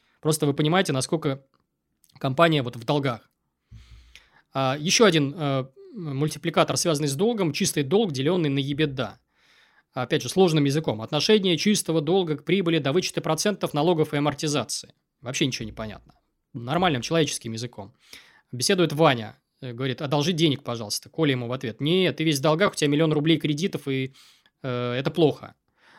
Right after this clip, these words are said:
А Ваня ему ответ: «Да не переживай, ты отдам, у меня миллион кредитов, но при этом есть огромная зарплата, и два миллиона рублей, э, я получаю в год. Каждый год её, эту зарплату повышают, я незац-, незаменимый сотрудник, и ми-,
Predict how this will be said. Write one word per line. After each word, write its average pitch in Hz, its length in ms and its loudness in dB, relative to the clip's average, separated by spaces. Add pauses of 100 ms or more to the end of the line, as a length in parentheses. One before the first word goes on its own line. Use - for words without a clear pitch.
(120)
А 120 100 -6
Ваня 165 160 4
ему 180 100 4
ответ: 170 220 2
«Да 143 60 0
не 170 120 2
переживай, 202 400 2
ты 190 120 0
отдам, 160 360 4
у 139 60 0
меня 156 320 -2
миллион 165 340 2
кредитов, 175 460 -2
но 151 80 -2
при 180 120 0
этом 165 160 0
есть 156 180 0
огромная 160 380 4
зарплата, 165 500 2
и 139 60 2
два 160 160 2
миллиона 165 300 2
рублей, 185 400 2 (440)
э, 139 160 0
я 147 160 2
получаю 156 380 2
в 139 60 0
год. 139 340 -2 (440)
Каждый 165 280 2
год 180 220 2
её, 151 320 4
эту 139 120 -4
зарплату 147 400 0
повышают, 156 560 2
я 143 60 0
незац-, 143 420 -2
незаменимый 147 520 0
сотрудник, 170 480 -2
и 143 60 0
ми-, 143 240 -4